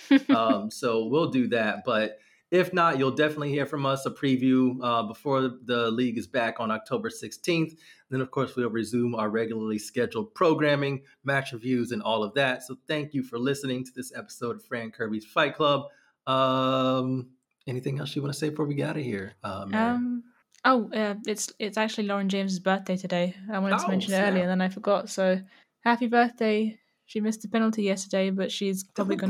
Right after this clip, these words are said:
Speaker 2: bring
Speaker 1: be
Speaker 2: that up in the birthday
Speaker 1: she's probably
Speaker 2: celebration.
Speaker 1: gonna be one of the best players this season, if not already. She's been, you know, she, all of last season, she's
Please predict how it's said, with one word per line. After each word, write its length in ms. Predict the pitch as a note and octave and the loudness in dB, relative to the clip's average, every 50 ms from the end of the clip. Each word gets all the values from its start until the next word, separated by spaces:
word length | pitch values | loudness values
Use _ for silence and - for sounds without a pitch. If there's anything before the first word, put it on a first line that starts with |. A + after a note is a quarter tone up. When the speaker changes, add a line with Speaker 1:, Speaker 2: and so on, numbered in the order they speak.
| F#3+ | 2
Speaker 2:
bring 60 | F#3+ | 4
Speaker 1:
be 80 | F#3+ F#3+ | 4 4
Speaker 2:
that 160 | F#3+ F#3+ F#3 G#2+ | 4 4 4 2
up 160 | G#2+ - B2+ | 0 -2 -2
in 80 | A2+ | -4
the 60 | A2 G#2+ | -4 -2
birthday 360 | - - A#2 G#2 - - A#2 | -2 0 -2 0 0 -2 0
Speaker 1:
she's 140 | A#2 E4+ - | 2 2 2
probably 160 | B2+ G#2+ G#2+ F4+ F4+ D#4 D#4 D#4 D4+ | 2 4 6 6 6 8 6 6 6
Speaker 2:
celebration. 140 | B3 C#4+ C4 | 6 6 6
Speaker 1:
gonna 140 | C4+ C4 A3 | 4 4 4
be 320 | A3 A#3+ A#3+ A#3+ A#3 A#3 A3 | 4 6 6 6 6 6 4
one 180 | G3 G#3+ G#3+ G#3+ | 4 4 4 4
of 80 | G#3 | 4
the 80 | G3 F#3+ | 2 0
best 420 | F3 E3+ - F#3+ F#3 F#3 F#3+ - | 0 0 2 2 2 2 0 -2
players 300 | - G3+ F#3+ F#3+ F#3+ F#3 | -2 0 2 2 2 2
this 240 | F#3 F#3 F#3 F#3 - | 0 -2 -4 -4 -2
season, 300 | - F#3+ F3+ F3 F3 F3 | 0 0 0 0 0 -2
if 120 | F3+ F#3 | 0 0
not 140 | F#3+ F#3+ F#3+ | 0 0 0
already. 400 | F#3+ F#3 F#3 F3+ F3+ F3 F3+ F3 | 2 2 2 2 2 2 0 0
She's 220 | F3+ G3+ G3+ F#3+ F#3+ | -2 -2 -4 -2 0
been, 380 | G3 G3 F#3 F#3 F#3 F#3 - - _ _ _ _ _ _ | 0 2 2 2 2 0 -6 -10 _ _ _ _ _ _
you 60 | - F#3+ | -2 0
know, 260 | F#3 F3 F3 E3+ F#3 F#3+ - - - _ _ _ | 2 2 2 0 -4 -6 -10 -16 -20 _ _ _
she, 220 | - A3 A3 - | -2 -2 0 2
all 160 | E3+ A3 A3+ | 2 2 2
of 80 | A3 G3 | 4 4
last 240 | G3+ G3 G3 G3 - | 4 2 2 2 0
season, 260 | G3+ F#3+ F#3 F3+ F3 | 0 0 0 0 -2
she's 220 | F3+ F#3 F3+ F3+ | -2 -6 -8 -8